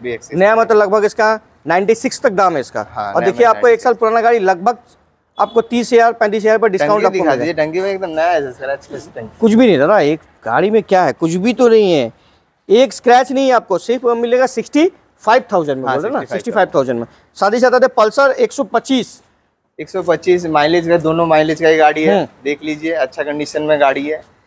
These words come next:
Speaker 1: देख के नहीं लगेगा, लेकिन है ये बाईस का ही गाड़ी।
Speaker 2: दो हज़ार बाईस का गाड़ी, ये
Speaker 1: बाईस
Speaker 2: भी?
Speaker 1: का गाड़ी
Speaker 2: ओके।
Speaker 1: है ये भी। ये भी ज़्यादा नहीं चला हुआ है,
Speaker 2: हम्म।
Speaker 1: दस ग्यारह हज़ार चला हुआ है।
Speaker 2: हम्म, हम्म। टायर देखने से ही लग रहा है कंडीशन इसका।
Speaker 1: इसका आपको पड़ेगा सिक्सटी फ़ाइव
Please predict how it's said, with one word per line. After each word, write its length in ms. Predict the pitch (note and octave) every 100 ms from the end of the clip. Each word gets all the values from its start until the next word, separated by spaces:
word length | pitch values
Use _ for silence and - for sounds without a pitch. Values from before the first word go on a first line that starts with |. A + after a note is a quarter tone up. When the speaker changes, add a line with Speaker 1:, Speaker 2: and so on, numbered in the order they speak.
| _ -
Speaker 1:
देख 160 | D#3 E3
के 120 | F#3+
नहीं 180 | F#3 F#3
लगेगा, 280 | F3 F3 F3
लेकिन 260 | E3+ E3
है 120 | D#3 E3+
ये 80 |
बाईस 260 | D3+ D3 C#3+
का 80 | D#3+
ही 80 | D3+
गाड़ी। 200 | C#3+ D#3+
Speaker 2:
दो 240 | - F#3
हज़ार 120 | G#3
बाईस 220 | F3+ A3
का 60 | B3
गाड़ी, 180 | A3+ G#3+
ये 80 | A3+
Speaker 1:
बाईस 180 | G3+
Speaker 2:
भी? 20 | A#2
Speaker 1:
का 100 | -
गाड़ी 160 | G#3+
Speaker 2:
ओके। 80 | G#3+
Speaker 1:
है 160 | A#2+ A2
ये 80 |
भी। 340 | A2 _ _ D#3
ये 60 |
भी 100 | G3
ज़्यादा 280 | G3+ F#3+ F#3
नहीं 140 | F3+ D#3+
चला 240 | C#3 C#3
हुआ 220 | C#3 E3
है, 60 | F#3+
Speaker 2:
हम्म। 160 | C#3+
Speaker 1:
दस 80 | C#3+
ग्यारह 240 | C#3+ C#3+ C#3+
हज़ार 180 | C#3
चला 260 | C3+ C3 B2+
हुआ 220 | C3 D3+
है। 100 | F3
Speaker 2:
हम्म, 100 | F3
हम्म। 120 | F#3+ G3 -
टायर 200 | E3+ G3+
देखने 240 | G3 G3 G#3
से 100 | C4+
ही 80 |
लग 80 | A3
रहा 100 | D3+
है 60 | C3+
कंडीशन 340 | B2 A#2+ B2+ A#2
इसका। 240 | - G#2 _ _ _ -
Speaker 1:
इसका 520 | - _ D3+ E3 D#3+
आपको 220 | D#3 -
पड़ेगा 600 | E3 D#3+ D#3+ E3 F3 F3+
सिक्सटी 320 | D#3+ D3+ - D#3
फ़ाइव 160 | C3+